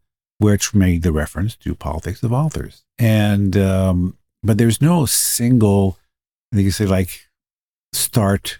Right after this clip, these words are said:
of this thing. Like, there's just a bunch of articles which mention this politics of authors, but never really, really explains it. But you could read all the articles and kind of deduce maybe what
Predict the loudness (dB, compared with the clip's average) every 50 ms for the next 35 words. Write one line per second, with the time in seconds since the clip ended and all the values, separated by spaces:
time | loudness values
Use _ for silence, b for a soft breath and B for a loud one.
0 | -8 -4 -2 0 0 0 -2 -2 -4 -2 0 2 2 2 2 2 0 -2 -2 -2
1 | -4 -4 -4 -6 -6 -2 0 0 0 0 -2 -4 -2 -2 -2 -2 -2 -4 -2 -2
2 | 0 0 0 -2 -4 -6 -6 -4 0 2 2 4 2 2 0 -2 -4 -2 -2 0
3 | 0 0 -2 -4 -4 -4 -4 -4 -2 -2 -4 -4 -4 -2 -2 -2 0 -2 -2 -2
4 | -2 -4 -4 -4 -8 _ _ _ _ _ _ _ _ _ _ _ _ _ _ -2
5 | 0 0 2 2 2 2 4 4 6 6 6 6 6 4 4 2 2 0 -2 -6
6 | -6 -6 -8 -2 0 0 2 2 0 -2 -4 -6 -8 -6 -4 -2 2 2 2 2
7 | 2 2 2 2 2 4 4 2 2 2 2 2 2 2 2 0 0 0 0 0
8 | 0 -2 0 0 2 2 2 2 2 0 0 2 2 2 2 0 -2 -6 -4 -4
9 | -2 0 0 2 2 2 2 2 2 0 -2 -4 _ _ _ _ _ -2 0 0
10 | 0 0 -2 -4